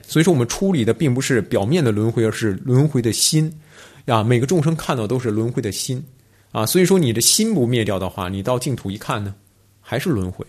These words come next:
因为看到还是自己的心啊。所以是最关键的，从心地上。那众生来说，咱们一般最开始佛陀也没有讲法，都是这个众生的供养祈请，再开始出转法轮的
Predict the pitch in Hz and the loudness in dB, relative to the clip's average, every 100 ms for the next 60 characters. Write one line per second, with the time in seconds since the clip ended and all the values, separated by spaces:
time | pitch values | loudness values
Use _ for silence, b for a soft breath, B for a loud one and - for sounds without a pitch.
0 | - 131 131 - 123 92 - 104 135 117 | -6 -4 -4 -4 -6 -6 -6 -6 -6 -8
1 | 92 - - 90 - - - B B B | -10 -10 -10 -10 -14 -20 -20 B B B
2 | B 113 110 120 120 127 123 127 101 98 | B -4 -4 -2 -2 0 0 0 -2 -2
3 | 110 - 156 156 147 95 92 123 156 180 | -4 0 0 0 -2 -2 -4 -4 -2 -2
4 | 139 160 151 170 165 165 B B B - | -2 -2 0 0 0 -4 B B B -4
5 | 143 175 151 160 165 156 139 147 120 131 | 0 2 2 0 0 -2 -2 -2 -2 -2
6 | 143 151 147 101 90 - - 127 160 117 | 0 0 -2 -2 -4 -8 -6 -2 -2 -2
7 | 92 104 - 98 - - 147 131 117 95 | -6 -8 -12 -14 -20 -6 -4 -2 -2 -4
8 | - b b b - 190 208 165 139 147 | -8 b b b -6 -4 0 0 2 2
9 | 151 156 104 87 - - 127 185 190 95 | 2 0 -2 -2 0 0 0 0 -2 -4
10 | - - _ - 107 110 104 - 110 - | -10 -20 _ -6 -6 -4 -8 -6 -8 -6
11 | 131 120 107 - - 104 101 | -6 -4 -4 -8 -10 -10 -10